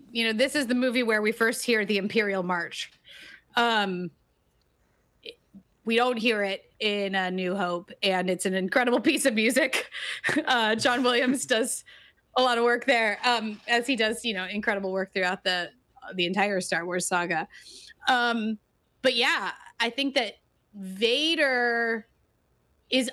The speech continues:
almost made more menacing in this movie because he's acting, he's just, he just gets to be so much more proactive. You know, on,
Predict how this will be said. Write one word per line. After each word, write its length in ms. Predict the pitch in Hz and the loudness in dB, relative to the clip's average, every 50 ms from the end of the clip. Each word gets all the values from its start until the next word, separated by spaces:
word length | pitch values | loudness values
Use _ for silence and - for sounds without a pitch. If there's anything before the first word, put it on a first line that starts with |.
| - - | -4 -2
almost 560 | - 220 233 262 277 285 302 302 311 302 302 269 | 0 2 2 2 2 2 2 2 2 0 0 0
made 640 | 294 302 302 311 311 311 311 294 330 330 320 285 - - _ _ _ _ _ _ _ _ _ _ _ _ _ _ _ _ _ _ _ _ _ _ _ _ _ _ _ _ _ - | 2 2 2 2 0 0 0 0 0 0 0 -2 -4 -10 _ _ _ _ _ _ _ _ _ _ _ _ _ _ _ _ _ _ _ _ _ _ _ _ _ _ _ _ _ -4
more 400 | 240 233 240 247 269 277 302 294 | -2 0 2 2 2 2 4 4
menacing 520 | 277 269 277 277 294 302 294 311 294 294 | 4 2 2 2 2 2 2 2 2 2
in 100 | 285 277 | 2 2
this 200 | 262 262 254 - | 2 0 0 0
movie 420 | 254 247 254 262 254 254 294 285 | 0 0 0 0 0 0 0 0
because 960 | 233 214 240 208 - - - - 240 277 285 294 285 269 269 269 262 233 - - - - - - _ | 0 -2 -4 -6 -6 -8 -4 0 2 2 4 4 4 4 2 2 0 -4 -6 -8 -14 -20 -20 -20 _
he's 260 | - - 285 285 - 269 - | -2 0 0 0 0 0 0
acting, 640 | 220 220 262 262 - 302 294 285 285 277 277 277 269 247 _ _ _ _ _ _ _ _ _ _ _ _ _ _ - - - _ | 0 0 0 0 0 0 0 0 0 0 -2 -2 -4 -4 _ _ _ _ _ _ _ _ _ _ _ _ _ _ -20 -20 -20 _
he's 240 | - - 311 285 220 | 0 2 2 2 2
just, 200 | 302 294 - - 320 302 - | 0 0 0 0 -2 -2 -2
he 160 | 233 262 277 | -2 -2 0
just 220 | 240 320 277 - | 0 0 0 2
gets 180 | - 302 294 - | 2 0 2 2
to 100 | - 330 | 0 0
be 120 | 269 285 | 2 2
so 180 | 269 - - 254 | 2 2 2 2
much 180 | 254 277 254 | 2 0 0
more 160 | - 262 254 226 | 2 2 0 0
proactive. 800 | - - 214 185 190 185 190 208 202 - 185 139 98 - - - - - _ _ _ _ _ _ _ _ _ _ _ _ _ - | 0 -2 -2 -2 0 0 -2 -2 -2 -4 -6 -6 -8 -12 -16 -18 -20 -20 _ _ _ _ _ _ _ _ _ _ _ _ _ -2
You 140 | - 226 226 | 0 0 2
know, 240 | 226 208 214 202 208 - - - - - - _ - | 2 0 0 -2 -4 -8 -12 -12 -12 -16 -20 _ 0
on, 400 | - 277 277 277 277 269 254 269 | 2 2 2 2 0 -2 -4 -4